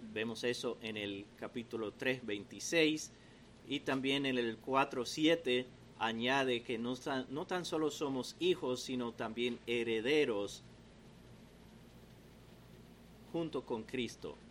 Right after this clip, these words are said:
herederos de Dios. Y la vez pasada, cuando miramos el capítulo cuatro, del ocho al diez, Pablo dice que,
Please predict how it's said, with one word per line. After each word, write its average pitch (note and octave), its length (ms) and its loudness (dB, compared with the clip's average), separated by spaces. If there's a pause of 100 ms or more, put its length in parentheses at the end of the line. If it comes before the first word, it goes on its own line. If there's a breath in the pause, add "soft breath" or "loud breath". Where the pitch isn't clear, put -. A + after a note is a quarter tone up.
(220)
herederos G#2 640 -4 (120)
de F#2+ 140 -4
Dios. G#2+ 560 -4 (2500)
Y F3 120 4
la F3 100 6
vez G#3+ 160 4
pasada, E3 680 4 (800)
cuando B2+ 280 2
miramos C#3+ 840 2 (240)
el A#2+ 160 -2
capítulo C#3 520 -2
cuatro, C#3+ 520 2
del A2 200 2
ocho C3+ 360 0
al G#2+ 180 -4
diez, B2+ 580 4 (1300)
Pablo D3+ 480 2 (560)
dice C#3+ 460 0
que, A#2+ 400 4